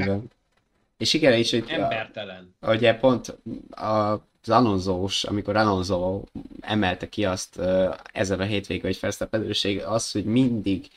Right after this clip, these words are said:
Speaker 1: ő tudja a legtöbbször a mezőnyből a saját száz százalékát hozni. És hogy ott is alatta elindultak egyébként a kommentek, hogy, hogy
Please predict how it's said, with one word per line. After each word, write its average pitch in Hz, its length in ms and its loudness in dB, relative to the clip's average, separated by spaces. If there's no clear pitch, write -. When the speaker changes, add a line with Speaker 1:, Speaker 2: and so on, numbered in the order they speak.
Speaker 1:
ő 123 140 2
tudja 110 240 -2
a 98 40 2
legtöbbször 104 500 -2
a 98 60 0
mezőnyből 98 480 2
a 98 100 2
saját 98 380 2
száz 98 240 -2
százalékát 87 600 -6
hozni. 85 440 -4
És 98 220 0
hogy 101 280 2
ott 135 180 0
is 143 120 2
alatta 113 300 4
elindultak 98 640 6
egyébként 95 440 -2
a 98 60 -6
kommentek, 92 520 -2
hogy, 95 260 0
hogy 92 340 -2